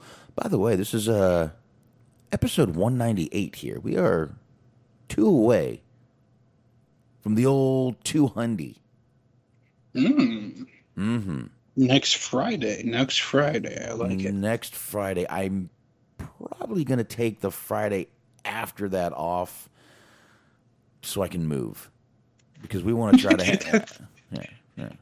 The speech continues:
Speaker 1: you know.
Speaker 2: Well, no, we, we've talked about this before, and I did know this was coming, so it, it's not, I'm not judging at all. It just, that makes me laugh, the kind of idea that it's like we have, like, a two hundred episode celebration and then just follow it up by, like, taking the week off.
Speaker 1: I'm not gonna have a choice,
Speaker 2: <laughs>
Speaker 1: man. I gotta do it.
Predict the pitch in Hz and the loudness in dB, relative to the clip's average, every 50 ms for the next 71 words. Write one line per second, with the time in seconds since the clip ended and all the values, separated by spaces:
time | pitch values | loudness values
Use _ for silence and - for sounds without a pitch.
0 | _ _ - 95 76 - - - _ _ _ _ _ _ _ _ _ _ _ _ | _ _ -6 -6 -6 -6 -8 -14 _ _ _ _ _ _ _ _ _ _ _ _
1 | - - 175 165 170 190 190 196 202 175 175 208 202 180 208 220 - - 208 175 | -10 -10 -6 2 6 8 8 8 8 8 6 4 4 4 2 2 2 2 2 2
2 | 160 147 135 - - 131 127 123 120 - 156 151 135 123 123 120 113 127 123 127 | 2 0 -2 -2 -2 -4 -6 -8 -4 0 2 2 2 2 0 -2 -2 -2 -2 -2
3 | 123 113 110 107 - 123 107 - - 127 117 110 104 104 107 - 117 113 117 113 | -2 -2 -4 -4 -4 -6 -6 -2 -2 -2 0 0 -2 -4 -4 -4 -2 -2 0 0
4 | 117 113 113 - 123 120 110 - - - 120 113 117 113 107 - 107 117 110 110 | -2 -2 0 2 0 2 2 -2 -2 -2 0 0 0 -2 -4 -4 -4 -4 -4 -4
5 | 107 - - 117 117 110 107 - 107 107 107 107 110 110 107 - 110 104 - - | -2 -2 -2 0 0 0 -2 -2 -2 -2 -2 -4 -8 -10 -8 -10 -10 -10 -10 -10
6 | - - - - - 120 117 117 123 120 123 - - 123 113 110 107 110 113 110 | -10 -10 -10 -2 0 0 2 2 0 -2 -2 0 -2 -2 0 0 0 0 0 0
7 | - 120 110 - 117 117 113 110 117 113 110 107 113 107 107 110 110 110 107 - | -2 -4 -4 -2 -2 -2 0 0 0 0 0 0 -2 -2 -2 -2 -4 -4 -4 -4
8 | 110 104 101 - 107 107 107 107 113 107 110 98 - 107 - - - 120 107 110 | -4 -4 -4 -4 -4 -2 0 0 0 -2 -2 -4 -4 -6 -4 -2 -2 0 0 0
9 | 110 110 107 104 101 - - 104 104 101 - 117 113 110 101 101 101 101 107 - | 0 0 0 -2 -2 -2 -2 -4 -4 -2 0 2 2 2 2 2 0 2 2 0
10 | - - 104 101 101 101 101 101 101 - - - 117 110 104 107 107 104 107 110 | 0 0 -2 -2 -2 0 0 0 0 -2 -2 0 0 0 0 0 0 2 4 4
11 | 107 104 - 117 110 107 107 107 104 101 - 110 104 107 107 101 104 95 - _ | 2 2 2 2 2 2 2 0 -4 -4 -2 -2 -2 -2 -4 -8 -12 -16 -18 _
12 | - - - 107 107 107 110 110 - - - _ - - - - - - - - | -20 -12 -8 -6 -4 -4 -6 -6 -10 -16 -20 _ -18 -16 -14 -14 -14 -12 -14 -14
13 | - - - 139 139 120 170 - 110 101 95 90 85 - - 269 98 92 87 85 | -16 -16 -8 -2 4 4 4 6 4 2 0 0 0 4 4 6 6 6 4 2
14 | - 92 92 92 90 90 90 87 90 87 - - 101 104 104 107 101 101 98 92 | 2 2 2 2 2 2 0 -4 -8 -10 -6 -4 -2 0 0 0 0 0 0 0
15 | 98 98 95 95 - | 0 2 0 0 -4